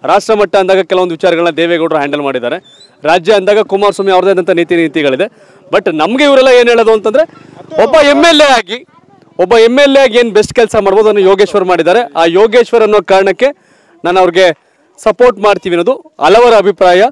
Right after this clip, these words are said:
ಇವ್ರು ಹೇಳ್ತಾರೆ, "ಏ, ನಮ್ಮ ಎಲ್ರಿಗೂ ಪ್ರೀತಿ ವಿಶ್ವಾಸ ಸರ್, ನನಗೆ ಕುಮಾರಸ್ವಾಮಿ ಮೇಲೆ ಪ್ರೀತಿ ವಿಶ್ವಾಸ, ನಾನು ಅವ್ರಿಗೆ ವೋಟ್ ಮಾಡ್ತೀನಿ" ಅಂತ.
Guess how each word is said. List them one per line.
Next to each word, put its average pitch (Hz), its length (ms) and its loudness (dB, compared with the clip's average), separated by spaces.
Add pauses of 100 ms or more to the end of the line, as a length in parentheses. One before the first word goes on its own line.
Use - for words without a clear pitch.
(360)
ಇವ್ರು 262 160 2
ಹೇಳ್ತಾರೆ, 170 340 0
"ಏ, 175 280 -8
ನಮ್ಮ 185 260 -6
ಎಲ್ರಿಗೂ 208 480 -4
ಪ್ರೀತಿ 208 300 -4
ವಿಶ್ವಾಸ 196 380 0
ಸರ್, 196 220 -2
ನನಗೆ 220 280 -2
ಕುಮಾರಸ್ವಾಮಿ 240 500 -4
ಮೇಲೆ 220 140 -2
ಪ್ರೀತಿ 190 260 -6
ವಿಶ್ವಾಸ, 175 320 -6
ನಾನು 226 160 -4
ಅವ್ರಿಗೆ 160 160 -2
ವೋಟ್ 165 160 -4
ಮಾಡ್ತೀನಿ" 139 320 -8
ಅಂತ. 113 180 -10